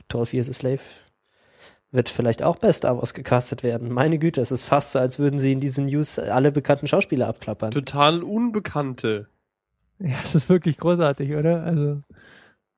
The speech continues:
Speaker 3: naja, aber zumindest bleiben wir vielleicht von, äh, von, äh, Mannequin Skywalker verschont.
Speaker 1: Hm, hast du gerade Mannequin Skywalker gesagt?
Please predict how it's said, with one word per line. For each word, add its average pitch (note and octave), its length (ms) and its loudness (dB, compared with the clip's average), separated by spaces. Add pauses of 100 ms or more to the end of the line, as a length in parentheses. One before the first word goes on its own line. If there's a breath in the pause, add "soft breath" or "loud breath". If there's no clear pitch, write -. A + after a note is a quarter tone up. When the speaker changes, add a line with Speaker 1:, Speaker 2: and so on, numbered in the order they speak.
(200)
Speaker 3:
naja, E3 400 4 (240)
aber - 480 -4
zumindest D3 500 2 (140)
bleiben D3 220 4
wir C#3+ 80 -2
vielleicht C#3+ 360 -2
von, C#3+ 380 -4
äh, C#3 840 -8
von, - 460 -6 (1900)
äh, D3 180 2
Mannequin D3 520 2
Skywalker D3 600 0
verschont. D3+ 520 -4 (1600 loud breath)
Speaker 1:
Hm, A#2+ 200 0
hast B2+ 160 2
du C3 60 0
gerade A2+ 160 4
Mannequin A#2 480 2
Skywalker G#2+ 500 -4
gesagt? B2 300 -6